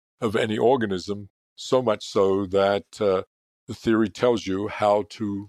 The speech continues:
rescale any, all organisms so it appears that they all grow in the same way and at the same rate. So it's, it's a very, um, it's a very nice package.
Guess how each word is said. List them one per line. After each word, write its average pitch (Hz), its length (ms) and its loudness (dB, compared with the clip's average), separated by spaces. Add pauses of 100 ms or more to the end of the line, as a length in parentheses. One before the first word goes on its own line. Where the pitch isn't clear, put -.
rescale 139 1120 -2 (680)
any, 151 280 -2 (340)
all 170 300 6
organisms 98 880 0 (300)
so - 220 2
it 110 100 4
appears 107 840 0 (360)
that 107 300 0
they 107 280 4
all 123 280 2
grow 110 380 4
in 104 120 0
the 101 100 -6
same 107 360 -4
way 101 480 2 (280)
and 101 140 -6
at 101 80 -6
the 87 80 -12
same 98 320 -4
rate. 92 300 0
So 135 200 0
it's, 123 160 -4
it's 156 240 -4
a 160 100 0
very, 117 600 0
um, 101 320 -2 (480)
it's 110 200 -8
a 120 60 0
very 117 240 0
nice 101 240 0
package. - 640 -6